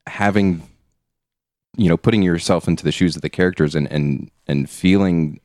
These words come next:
how they feel of, of their past wounds and, and their hurts and,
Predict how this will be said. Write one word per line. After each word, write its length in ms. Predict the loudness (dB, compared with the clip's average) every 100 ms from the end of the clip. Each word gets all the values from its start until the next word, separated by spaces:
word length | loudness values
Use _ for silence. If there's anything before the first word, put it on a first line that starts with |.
| _ -4
how 200 | 0 2
they 180 | 0
feel 420 | 0 0 2 2 -2
of, 200 | -6 -8
of 140 | -10 -10 -4
their 160 | -4
past 420 | -4 -6 -4 -4
wounds 480 | 2 2 4 0 -2
and, 220 | -6 -6
and 140 | -10 -10
their 140 | -10 0
hurts 420 | 0 0 -4 -8
and, 220 | -6 -8